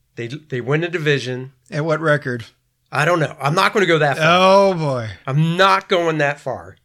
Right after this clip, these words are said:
Speaker 1: 'cause I, I suck at that stuff. But we'll still be able to play the tape back,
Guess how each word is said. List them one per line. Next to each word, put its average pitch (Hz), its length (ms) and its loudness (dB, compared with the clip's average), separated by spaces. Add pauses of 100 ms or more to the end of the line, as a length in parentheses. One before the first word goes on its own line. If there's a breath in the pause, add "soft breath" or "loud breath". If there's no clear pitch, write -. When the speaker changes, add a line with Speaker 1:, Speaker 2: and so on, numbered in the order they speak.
Speaker 1:
'cause 147 180 0
I, 147 120 2 (140)
I 143 120 -6
suck 165 320 -2
at 151 100 -6
that 127 220 -10
stuff. - 340 -14 (600 soft breath)
But 170 120 0
we'll 170 200 2
still 233 260 -2
be 226 80 0
able 214 120 0
to 196 60 -4
play 220 220 -2
the 190 80 -8
tape 262 320 -6
back, 131 400 -6